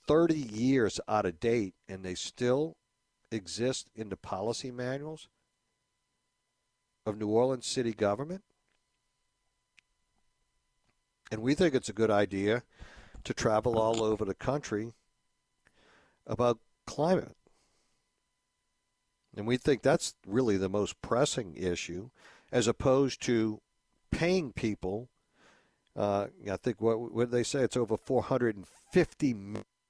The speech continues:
dollars in payroll-related expenses. And that's not a priority, that the people that we're paying are actually showing up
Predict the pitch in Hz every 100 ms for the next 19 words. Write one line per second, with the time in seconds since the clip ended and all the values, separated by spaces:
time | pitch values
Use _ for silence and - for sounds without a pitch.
0 | 110 98 98 104 113 113 - 85 - 113
1 | 107 107 104 98 - 95 92 98 98 90
2 | 87 - 127 139 - 101 104 - _ _
3 | _ _ _ _ _ _ - 117 - -
4 | 101 127 - 233 - - 98 82 80 80
5 | 113 143 _ _ _ _ _ _ _ _
6 | _ _ _ - 98 _ _ _ _ 107
7 | - 147 135 117 113 101 98 - 104 104
8 | 127 151 _ _ - 98 107 104 - -
9 | 95 82 - _ - - 110 98 104 85
10 | 98